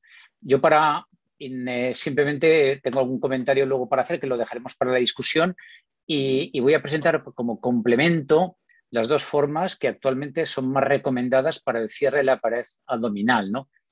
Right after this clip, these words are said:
Entonces, eh, tengo un par de vídeos, clips preparados cortitos que voy a intentar compartiros ahora mismo.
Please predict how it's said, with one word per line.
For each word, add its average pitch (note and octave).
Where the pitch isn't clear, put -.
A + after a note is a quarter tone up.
Entonces, A#2+
eh, A#2
tengo C#3+
un C3+
par C3
de C3
vídeos, C#3
clips C#3+
preparados C3
cortitos D#3+
que -
voy B2+
a -
intentar A#2
compartiros A2+
ahora B2+
mismo. D#3+